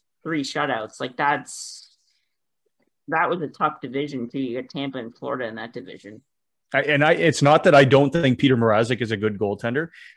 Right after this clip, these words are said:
Speaker 2: I, I think he's a pretty good goaltender. I don't know how good he is. I also know that Carolina is one of the better defensive teams in the league, right? And they have, isn't, um,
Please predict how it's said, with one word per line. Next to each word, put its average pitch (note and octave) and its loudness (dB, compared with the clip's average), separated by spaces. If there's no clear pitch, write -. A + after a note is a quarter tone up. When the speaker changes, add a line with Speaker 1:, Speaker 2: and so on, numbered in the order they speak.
Speaker 2:
I, C3 4
I C#3 6
think B2 -4
he's C3+ -2
a C3 -2
pretty C3 -4
good B2 -4
goaltender. C3+ -4
I B2 2
don't D#3+ 0
know D3 0
how A#2 -2
good B2+ -4
he C3+ 0
is. E3 -6
I C3 4
also C#3 6
know C3 2
that A#2+ 0
Carolina A#2 -2
is G#2 -10
one A2+ -6
of G#2+ -6
the G#2 -4
better A2 0
defensive G2+ -6
teams G2 -8
in F#2+ -8
the F2+ -4
league, F#2 -4
right? A2 2
And A#2+ 4
they D3 8
have, C#3 6
isn't, E3 0
um, B2+ 2